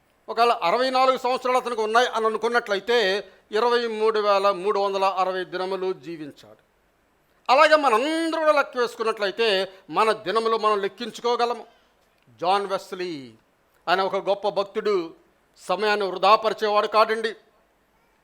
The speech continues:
లాంగ్ జర్నీ వెళుతున్నప్పుడు ఆయన పుస్తకాలు రాసేవాడు, ఉత్తరాలు రాసేవాడు. ఒకరోజు తన కుమారునితో అంటాడు, "కుమారుడా, నాకు only ఇరవై నిమిషాల టైం మాత్రమే ఉన్నది,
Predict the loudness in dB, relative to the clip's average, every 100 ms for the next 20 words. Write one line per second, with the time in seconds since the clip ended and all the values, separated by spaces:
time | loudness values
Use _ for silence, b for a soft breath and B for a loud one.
0 | _ -6 0 0 0 -2 -2 0 0 0
1 | -2 0 0 0 -2 2 2 2 -2 -4
2 | 4 4 6 2 2 -2 0 -2 -6 -18
3 | _ _ _ _ _ -10 -2 4 4 6
4 | 4 2 0 2 2 2 -6 -20 _ _
5 | _ _ -8 -4 0 0 0 0 0 -2
6 | 2 2 2 2 2 6 6 4 0 -12
7 | _ _ _ _ _ _ _ _ _ _
8 | _ _ -12 -2 0 2 2 2 -2 -10
9 | -6 -2 -2 -2 0 0 0 -6 -4 -2
10 | 0 -2 -2 -4 -2 -2 -2 -2 -4 -6
11 | -8 -8 -6 -8 -8